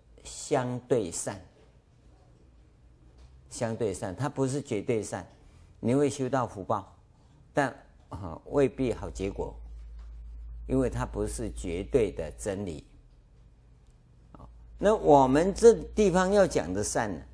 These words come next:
是绝对善，是符合真理的善。那么符合真理的善是什么？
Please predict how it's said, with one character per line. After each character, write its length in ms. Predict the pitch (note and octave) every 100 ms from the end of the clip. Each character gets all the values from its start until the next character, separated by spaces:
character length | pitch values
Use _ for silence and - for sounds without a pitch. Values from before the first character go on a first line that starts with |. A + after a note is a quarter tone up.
| - -
是 320 | - D#3 C3+
绝 420 | - - G2 A2 C#3
对 340 | - E3 G2+
善， 300 | - D3 A#2+ - - - - -
是 220 | F#3+ F#3
符 360 | - C3+ F#2
合 220 | E2 G#2+ A#2
真 300 | - D#3+ D3+
理 140 | E2+
的 160 | F#2 F#2+
善。 280 | C#3+ A2+ - - - - - - - -
那 100 | A#3
么 180 | B3 G#3
符 320 | D3 D3+ C3
合 220 | C#3 E3+
真 260 | A3 A#3 A3+
理 120 | B2
的 180 | A#2 C3
善 300 | G#3 F3 C3
是 180 | F3
什 240 | D3 - F2+
么？ 260 | E2+ G2+